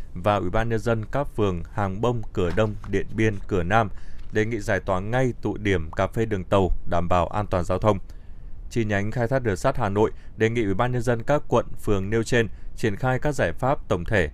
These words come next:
đảm bảo tuyệt đối an toàn cho sức khỏe, tính mạng, tài sản của người dân, du khách và tài sản của ngành đường sắt, đảm bảo an ninh trật tự, an toàn giao thông đường sắt, tránh tái diễn tình trạng khách du lịch, người dân đi lại trong khu vực hành lang đường sắt.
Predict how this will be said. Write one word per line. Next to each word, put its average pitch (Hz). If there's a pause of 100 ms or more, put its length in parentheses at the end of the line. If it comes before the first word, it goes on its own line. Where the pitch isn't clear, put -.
(180)
đảm 95
bảo 87
tuyệt 95
đối 95
an 117
toàn 95
cho 101
sức 135
khỏe, 90
tính 98
mạng, 123 (100)
tài 92
sản 85
của 95
người 90
dân, 104
du 107
khách 147 (360)
và 104
tài 107
sản 90
của 92
ngành 87
đường 85
sắt, 139 (360)
đảm 104
bảo 92
an 123
ninh 127
trật -
tự, 104
an 107
toàn 90
giao 101
thông 104
đường 90
sắt, 131 (380)
tránh 98
tái 95
diễn 117
tình 120
trạng 101
khách 165
du 147
lịch, 107
người 98
dân 113 (220)
đi 120
lại 104
trong 101
khu 107
vực -
hành 85
lang 92
đường 85
sắt. 135